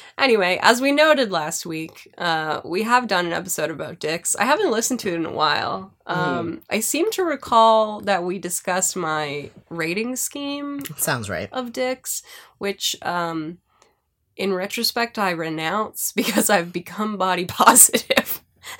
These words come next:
Speaker 1: And I just don't think it's nice to give people numerical scores on their genitals. I just
Speaker 2: <laughs>
Speaker 1: don't, I don't agree with my past self on that point. But anyway, so we have not done, uh, an episode about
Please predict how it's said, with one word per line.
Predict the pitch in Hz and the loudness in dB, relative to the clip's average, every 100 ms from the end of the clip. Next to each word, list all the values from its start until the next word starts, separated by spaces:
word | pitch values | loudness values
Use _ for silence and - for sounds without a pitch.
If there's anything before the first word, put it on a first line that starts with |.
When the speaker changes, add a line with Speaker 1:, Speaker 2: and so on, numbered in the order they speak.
| - | 6
Speaker 1:
And | 330 - | 6 4
I | 320 | -2
just | - 277 - | -4 -8 -6
don't | 247 233 | -6 -8
think | 226 226 | -8 -8
it's | 226 277 | -8 -2
nice | 262 226 208 - | 0 0 -2 -8
to | |
give | 202 180 196 | -10 -10 -10
people | 196 190 | -10 -8
numerical | 202 202 185 175 - 202 | -6 -6 -6 -10 -10 -8
scores | - - 175 196 | -8 -6 -8 -8
on | 208 | -6
their | 233 277 | -4 -2
genitals. | 262 349 359 - - - | 2 4 4 4 0 2
I | - 370 427 427 359 240 | 2 4 6 6 6 4
just | 370 240 | 6 6
Speaker 2:
<laughs> | 226 | 8
Speaker 1:
don't, | 294 302 - | 8 8 4
I | 247 | -2
don't | 254 269 | 0 0
agree | 269 208 220 208 | 0 0 2 2
with | 196 | 0
my | 170 | -4
past | 160 165 - - | -4 -4 -4 -2
self | 143 165 | -4 -4
on | 151 | -6
that | 147 - - | -6 -8 -8
point. | 160 - - 196 | -10 -8 -10 -6
But | 165 - _ - - - - - 196 | -6 -6 _ -20 -20 -20 -20 -8 0
anyway, | 190 165 185 | 0 0 -2
so | - 190 180 175 - | -2 2 2 0 -2
we | - 190 | -2 -2
have | 196 | -2
not | 196 196 196 180 | 0 0 0 -2
done, | 170 165 151 - - | -2 -2 -4 -10 -8
uh, | 160 156 | -6 -6
an | 160 | -8
episode | 151 185 156 | -8 -8 -6
about | 151 143 110 - | -6 -6 -6 -10